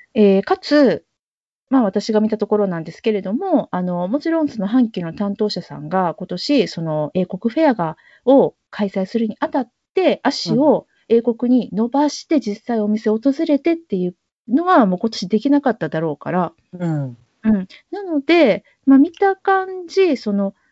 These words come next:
Speaker 1: 前年までの、
Speaker 2: うん。
Speaker 1: うんと、お取引のあった、あー、お店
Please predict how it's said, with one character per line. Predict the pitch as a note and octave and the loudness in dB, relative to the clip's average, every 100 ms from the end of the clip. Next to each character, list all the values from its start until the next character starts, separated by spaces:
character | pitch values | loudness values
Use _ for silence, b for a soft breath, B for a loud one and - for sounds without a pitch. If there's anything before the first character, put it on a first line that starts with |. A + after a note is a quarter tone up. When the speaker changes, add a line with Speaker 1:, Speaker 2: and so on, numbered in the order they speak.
| _ | _
Speaker 1:
前 | G#3+ C#4+ F4 | -2 0 0
年 | F#4 F4+ E4 G3 | -4 -2 0 2
ま | A#3 | 0
で | D4+ E3+ | 0 -2
の、 | C#3+ G#3 - _ _ _ | -4 -8 -10 _ _ _
Speaker 2:
う | E3 | 0
ん。 | E3 D3+ B2 A2+ _ _ _ - | 0 0 -4 -10 _ _ _ -6
Speaker 1:
う | F#3 | -4
ん | F3+ | -4
と、 | F3+ E3+ E3+ E3 D#3+ D#3+ D#3+ D#3+ - | -4 -4 -2 -2 0 0 0 -2 -4
お | - | -4
取 | F#3+ F#3 | -2 -2
引 | - - | -4 -8
の | E3+ D#3 | -6 -6
あ | D#3 | -8
っ | - _ _ | -10 _ _
た、 | F#4 F4 E3+ F3 _ _ | 4 4 4 -2 _ _
あ | D3 C#3 - - - | -16 -14 -18 -20 -20
ー、 | _ _ _ _ | _ _ _ _
お | F3 | -6
店 | E3+ - E3+ D4+ | -6 -4 -4 -4